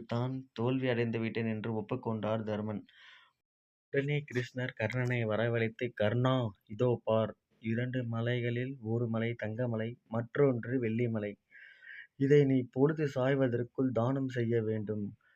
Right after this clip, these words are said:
பொழுது சாய இன்னும் ஒரு நாழிகை பொழுதே உள்ளது. உன்னால் முடியுமா?" என்று கேட்டார். உடனே கர்ணன், "இதில் யோசிக்க என்ன இருக்கிறது? இப்போதே செய்து காட்டுகிறேன்" என்று கூறி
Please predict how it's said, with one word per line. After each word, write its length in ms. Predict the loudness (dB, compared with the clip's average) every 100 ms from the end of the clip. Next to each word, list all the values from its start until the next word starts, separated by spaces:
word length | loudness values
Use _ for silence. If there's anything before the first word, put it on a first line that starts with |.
| _ _
பொழுது 320 | 4 6 6
சாய 360 | 2 2 4 4 4
இன்னும் 340 | 2 2 4
ஒரு 220 | 4 4
நாழிகை 540 | 4 2 4 4 2 0 0
பொழுதே 400 | 0 2 2 0
உள்ளது. 420 | 0 0 0 -2 0
உன்னால் 360 | 2 4 4
முடியுமா?" 540 | 4 4 6 8 6 4 0 -6 _ -20 -20 _ _
என்று 240 | 0 2 2
கேட்டார். 360 | 2 2 4 2
உடனே 320 | 4 4 2
கர்ணன், 420 | 2 2 4 2 0 -6
"இதில் 260 | -4 -2 2
யோசிக்க 420 | 2 2 -2 0
என்ன 240 | 2 2 2
இருக்கிறது? 520 | 2 0 0 0 2 -2 -4 _ _ _ _
இப்போதே 500 | -2 -2 0 2 4 2
செய்து 320 | 0 0 0
காட்டுகிறேன்" 680 | 0 0 0 0 2 2 0
என்று 220 | -2 -4
கூறி 320 | -2 0 2